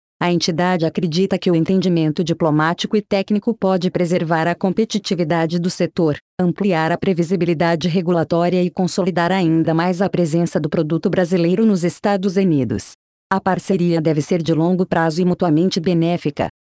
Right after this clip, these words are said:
Fernando Valente Pimentel, diretor superintendente da Associação Brasileira da Indústria Têxtil e de Confecção, abeit, adota a posição mais cautelosa.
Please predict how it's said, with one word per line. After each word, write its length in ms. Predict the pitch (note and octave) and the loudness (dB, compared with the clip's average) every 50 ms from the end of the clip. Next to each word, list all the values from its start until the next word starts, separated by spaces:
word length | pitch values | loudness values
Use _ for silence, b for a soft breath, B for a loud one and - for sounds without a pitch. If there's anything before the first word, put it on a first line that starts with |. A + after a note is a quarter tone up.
| _ _ _ _ _ | _ _ _ _ _
Fernando 480 | - F#3 E3+ D#3+ D#3+ D#3+ D#3+ E3 E3+ | -2 0 2 2 2 2 2 0 0
Valente 460 | D#3 F3+ E3 D#3+ D#3+ F3+ F#3 F3 - F3 | 0 0 0 2 2 0 0 0 -2 -2
Pimentel, 540 | - F#3 E3+ E3 D#3+ D#3+ D#3+ E3 - E3+ D3+ - _ _ | 0 0 2 2 2 2 0 0 -2 -4 -4 -6 _ _
diretor 540 | F#3+ F3+ G#3+ G3 F#3+ E3+ - - G#3 G#3 G#3 | -2 0 0 0 0 -2 0 0 0 0 0
superintendente 960 | G3+ - - E3+ F3+ F3 F3+ F3+ F3 F#3+ F3+ F3 D#3+ E3+ E3+ F3 F3 - E3+ | -2 -4 -6 -4 0 0 0 0 2 0 0 0 2 2 0 0 0 0 0
da 100 | D#3+ E3 | 0 0
Associação 640 | E3 - - F3+ - - D3 C#3+ - - F#3+ G3 G#3 | 0 0 -2 -4 -2 -2 -4 -4 -2 -2 0 2 2
Brasileira 540 | G3 G3 F3 F3+ G3 E3+ D#3+ F3 F#3+ G3+ E3+ | 2 2 0 2 2 2 2 2 2 0 0
da 80 | F3 | 2
Indústria 520 | E3+ E3 D#3 F3 G3 G3+ - - - G3 F#3 | 0 2 2 2 0 0 -2 -2 -2 -2 0
Têxtil 460 | - F#3+ F#3+ G3+ - - - G3+ F#3+ | 0 0 0 0 0 -2 -2 0 0
e 60 | F3+ | 0
de 100 | D#3+ E3+ | 0 -2
Confecção, 720 | - G#3 G3+ F#3+ - G3 - - - - - F#3 F#3 G3+ G#3 - _ _ | 0 -2 -2 0 -2 -4 -4 -4 -8 -4 -2 0 0 0 -2 -4 _ _
abeit, 640 | - F#3+ F3 D#3 G3 G#3 G#3+ G3+ F#3 - - - C3 - _ _ _ | -2 -2 0 0 0 2 2 2 0 -2 -2 -6 -6 -6 _ _ _
adota 460 | F3+ F#3 E3+ D#3+ F3+ E3 D#3+ D#3 - | -2 -2 0 2 2 2 2 0 -2
a 40 | E3+ | -2
posição 440 | - E3+ D3+ C#3+ C#3 - - A3 G#3+ | -2 -2 -2 -2 -4 -4 -2 0 2
mais 260 | A3 A3+ A3+ A3 - | 2 2 0 -2 -2
cautelosa. 760 | - A#3 A3 G#3+ - A#3 G#3 F3 D3 C3+ C3+ A#2 A#2+ B2 A#2 | -2 -2 -2 0 0 0 2 2 2 0 0 -2 -2 -4 -6